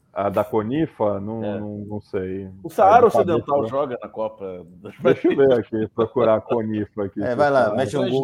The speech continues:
Speaker 2: Transnistria
Speaker 3: Porra,
Speaker 2: joga, né?
Speaker 3: Daniel sacaneou aí. Daniel
Speaker 1: Que é a,
Speaker 2: Joga
Speaker 1: a co-,
Speaker 2: Transnistria, joga Padânia.
Speaker 1: a Confederação de Futebol de Associações Independentes, né? Esse é o, o nome
Speaker 3: Vou botar o
Speaker 1: oficial.
Speaker 3: Nordeste aí, porra,
Speaker 2: O,
Speaker 3: pra arregaçar com todo
Speaker 2: o
Speaker 3: mundo.
Speaker 2: Sheriff, aquele clube, aquele clube da Moldávia,
Speaker 1: O
Speaker 2: que ganhou o Real
Speaker 1: Tiraspol,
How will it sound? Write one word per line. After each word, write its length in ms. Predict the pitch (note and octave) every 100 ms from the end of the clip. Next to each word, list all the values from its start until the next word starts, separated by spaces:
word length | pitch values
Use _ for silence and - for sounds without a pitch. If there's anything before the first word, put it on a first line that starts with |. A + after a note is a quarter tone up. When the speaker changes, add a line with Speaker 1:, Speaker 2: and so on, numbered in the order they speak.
| C#3
Speaker 2:
Transnistria 340 | A2 A2 B2+
Speaker 3:
Porra, 160 | A#2+ B2+
Speaker 2:
joga, 260 | A#2 F#2+
né? 80 | F#2+ A#2+
Speaker 3:
Daniel 360 | C3+ B2+ D3+
sacaneou 580 | E3 F#3 F#3 A#3+ B3+ G#2+
aí. 180 | F2+ F2
Daniel 460 | F2+ G2 F2+ F#2
Speaker 1:
Que 80 | B2
é 40 | A2+
a, 140 | C3
Speaker 2:
Joga 140 | C3+
Speaker 1:
a 40 | A#2+
co-, 80 | D3+
Speaker 2:
Transnistria, 600 | C#3 D3 D3+ D#3 A#2+ G#2
joga 260 | G#2 G#2
Padânia. 440 | G#2 A#2+ G#2 A#2+ A#2
Speaker 1:
a 100 | B2+
Confederação 1040 | C#3+ C3+ - C#3+ C#3+ C#3 C3 - D#3 F3
de 140 | F3 E3
Futebol 680 | - D#3 - B2+ A2 C3+ D3
de 80 | C#3+
Associações 760 | - C3+ - B2+ - B2+ C3+
Independentes, 760 | C#3 C#3+ C#3+ A#2+ G2+ G2+ G2+ _
né? 240 | G2+ G2+ G2 G2
Esse 200 | G2+ -
é 20 |
o, 320 | G2+ G#2+ G#2+ -
o 120 | G#2
nome 320 | G#2+ G#2+ A2
Speaker 3:
Vou 120 | C3+
botar 140 | E3 G3+
o 40 |
Speaker 1:
oficial. 180 | A3 C4+
Speaker 3:
Nordeste 400 | G3+ F3+ F3+ F3+
aí, 180 | D3+ D#3+
porra, 220 | - G2
Speaker 2:
O, 60 | F#2+
Speaker 3:
pra 80 | G#2
arregaçar 560 | A#2+ A#2 G#2 - G#2+
com 80 | A2
todo 220 | - -
Speaker 2:
o 20 |
Speaker 3:
mundo. 80 | A2
Speaker 2:
Sheriff, 500 | G2+ G2 F3 G3 -
aquele 240 | A#2 B2+ A#2
clube, 400 | - A#2+ A2 A2
aquele 220 | - A2
clube 240 | A2+ G#2+
da 80 | A2
Moldávia, 560 | G#2+ G2 F2+ A2+ B2 F2+
Speaker 1:
O 60 |
Speaker 2:
que 100 | A2
ganhou 140 | G#2+ F#2+
o 40 |
Real 180 | A#2+ A#2+
Speaker 1:
Tiraspol, 260 | G2 G2+